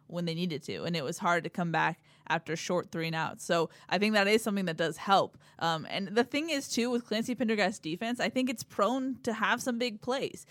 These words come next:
They'll have a run of shutting guys down, and then they'll be like, "Oh, whoops," mental lapse, and, and some guy will break off for some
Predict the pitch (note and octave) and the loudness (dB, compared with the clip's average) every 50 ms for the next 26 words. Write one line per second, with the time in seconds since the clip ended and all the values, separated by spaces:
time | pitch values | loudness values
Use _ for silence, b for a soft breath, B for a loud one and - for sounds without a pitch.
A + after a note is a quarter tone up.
0 | B B B - G3+ A#3 A#3 B3 C4+ C4+ B3+ C4 C4 C4 B3+ - - A#3 A#3 A#3 | B B B 0 2 4 6 6 6 6 6 4 4 4 2 2 0 0 2 2
1 | A3+ A3 G#3 G#3+ - - F#3+ F3+ F#3 F#3 D#3+ E3+ F3+ F3+ F3+ F3+ F3 F3 F3 D#3+ | 2 2 2 2 2 2 4 4 4 4 2 0 0 0 2 2 2 2 2 2
2 | E3 D#3 D#3 D#3 - D#3+ E3 F#3+ D4+ - - - - - G3 F3+ G#3+ A#3 B3 G3+ | 2 0 -2 0 0 2 4 4 4 4 2 -6 -14 -10 -4 -2 0 2 2 4
3 | F#3 F3+ F3 F3 E3+ - F3+ F3 D#3+ C#3 E3 F#3 - - G3 F3+ F3 E3+ E3 E3 | 6 6 6 6 4 0 -4 -4 -4 -4 -4 -4 -2 -2 -2 0 0 2 2 2
4 | E3+ D#3 - E3+ D#3+ F3 E3 E3+ - F3 D#3+ - F3 E3+ E3 D#3 - | 2 2 2 2 4 4 2 2 0 -4 -4 -4 -4 -4 -4 -6 -8